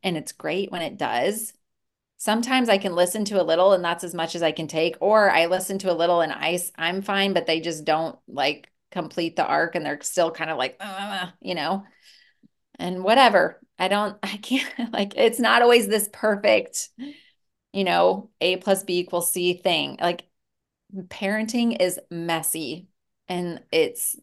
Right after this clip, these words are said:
I think that is something else that I had to come to realize, like,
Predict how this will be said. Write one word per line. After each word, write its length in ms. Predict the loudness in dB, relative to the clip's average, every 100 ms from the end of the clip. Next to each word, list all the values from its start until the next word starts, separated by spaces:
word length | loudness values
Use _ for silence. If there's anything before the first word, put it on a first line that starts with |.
| -10
I 140 | -8
think 280 | -6 -6 -2
that 200 | 0 2
is 220 | 0 -4 -6
something 420 | -6 -8 -8 -6
else 280 | -2 -2 0
that 120 | 0
I 120 | 0
had 360 | -2 -4 -4 -8
to 460 | -8 -6 -8 -10 _ _ _ _ _ _ _ _ _
come 360 | -8 -8 -6
to 200 | -8 -6 -4
realize, 720 | -2 0 0 0 0 -2 -2
like, 380 | -4 -4 -12